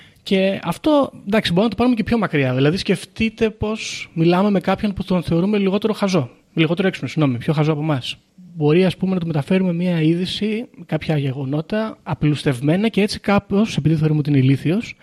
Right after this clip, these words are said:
και έτσι κάπως τα γυμνώνουμε από την πραγματική πραγματικότητά τους, τα απλουστεύουμε. Το ίδιο ισχύει και ανάποδα. Αν θεωρούμε ότι είμαστε κατώτεροι, μπορεί να μεταφέρουμε λιγότερη από την πληροφορία που έχουμε και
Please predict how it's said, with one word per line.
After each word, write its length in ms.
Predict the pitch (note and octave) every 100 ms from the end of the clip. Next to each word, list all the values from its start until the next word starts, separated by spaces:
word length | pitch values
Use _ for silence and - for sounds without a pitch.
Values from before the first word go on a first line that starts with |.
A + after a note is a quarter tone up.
| - - -
και 100 | A3+
έτσι 140 | A#3
κάπως 260 | A3+ A#3 A#3
τα 80 | G#3
γυμνώνουμε 440 | G#3 A#3+ A3 D#3+
από 120 | C3+
την 280 | C3 C3+ C3+
πραγματική 520 | C#3+ C3+ C3+ - D3+
πραγματικότητά 720 | C3 C3 C3 - C#3 - B2+ A#2
τους, 180 | -
τα 80 | -
απλουστεύουμε. 680 | C3 D3 - E3+ B2 A2 G#2+ - -
Το 100 | D#3
ίδιο 180 | A3+ A#3
ισχύει 260 | - B3+
και 100 | B3+
ανάποδα. 380 | B3+ A#3+ C#3 B2
Αν 80 | C#3+
θεωρούμε 300 | D#3+ D#3 F3
ότι 100 | F3+
είμαστε 200 | F#3 -
κατώτεροι, 640 | C3+ - C3+ D3+ D#3+ A3+ -
μπορεί 280 | D#3+ D3 E3
να 260 | A3+ G#3+ F#3+ _ -
μεταφέρουμε 500 | D3+ C#3+ G3 G#3 E3+
λιγότερη 380 | E3 A3+ F#3+ D#3
από 160 | D3
την 320 | - C3 C3 -
πληροφορία 440 | C#3+ B2+ C#3+ C3+
που 120 | B2+
έχουμε 360 | C3 - C3 F3 -
και 160 | C#3+